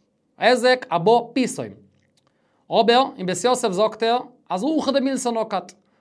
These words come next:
נאר הוא הדין, עד דער נזק שוין געווען פון ערב שבת. און האט נישט געהאט קיין צייט ערב שבת, קען ער אכת שבת רופן א גוי און אים זאגן קלאר,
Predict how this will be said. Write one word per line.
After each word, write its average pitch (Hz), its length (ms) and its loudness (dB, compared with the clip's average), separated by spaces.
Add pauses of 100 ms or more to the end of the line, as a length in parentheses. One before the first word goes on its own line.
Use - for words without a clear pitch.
(100)
נאר 190 80 -2
הוא 262 160 2
הדין, 262 460 2
עד 185 100 -6
דער 208 120 -2
נזק 247 320 -2
שוין 220 160 -8
געווען 233 200 -4
פון 226 160 -8
ערב 226 180 0
שבת. 170 380 -4 (400)
און 262 300 0
האט 175 100 -10
נישט 165 140 -8
געהאט 214 200 0
קיין 196 120 -6
צייט 214 300 0
ערב 170 160 -6
שבת, 214 420 0 (640)
קען 240 240 0
ער 233 300 0
אכת 220 220 -4
שבת 220 380 0 (220)
רופן 196 380 -4
א 165 100 -4
גוי 214 300 0
און 214 220 -6
אים 190 100 -6
זאגן 175 280 -4
קלאר, 233 380 2